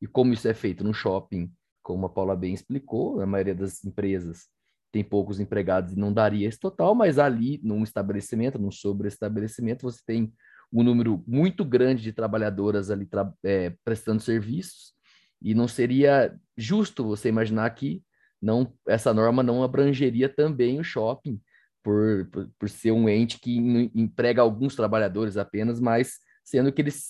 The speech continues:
ele se beneficia do trabalho de muitas pessoas ali, todas, todo e qualquer trabalhador que trabalha em alguma loja ali, ele tá, de uma maneira ainda que indireta, gerando riqueza para o shopping, né?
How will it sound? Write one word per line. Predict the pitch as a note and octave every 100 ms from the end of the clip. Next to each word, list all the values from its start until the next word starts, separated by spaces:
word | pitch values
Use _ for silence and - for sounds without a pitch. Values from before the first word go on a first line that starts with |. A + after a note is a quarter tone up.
| -
ele | A2 B2
se | -
beneficia | C3 C3+ D3 D3 C#3 - C#3+
do | D3+
trabalho | D#3 B2+ A2+ C3
de | C3+ C#3
muitas | B2 C#3 D3 A#2
pessoas | - A2 - A#2+
ali, | C3 D#3
todas, | - A#2 A#2+ G#2 - _ _ _ -
todo | C#3+ C#3+
e |
qualquer | C3+ A#2+ B2 A2+
trabalhador | A#2 A2+ G#2+ A2
que | G#2+
trabalha | A#2 A#2+ G#2 G#2
em | G#2+
alguma | G2+ A2 G2
loja | G2 G2+ A2+
ali, | E3 C3 A2+
ele | A2+
tá, | - B2+ B2 F#3 - _ _
de | A2+ A2
uma | A2+
maneira | A2+ A2 A2+
ainda | A2 A2+
que | A2+ A2+
indireta, | A2+ A#2 G#2+ - D3+
gerando | A#2+ C#3 A#2 C#3
riqueza | C#3 - A#2 C3 D3+
para | - C3 B2
o | B2+
shopping, | C3+ A#2+ G#2 - F2+ E2+
né? | F#2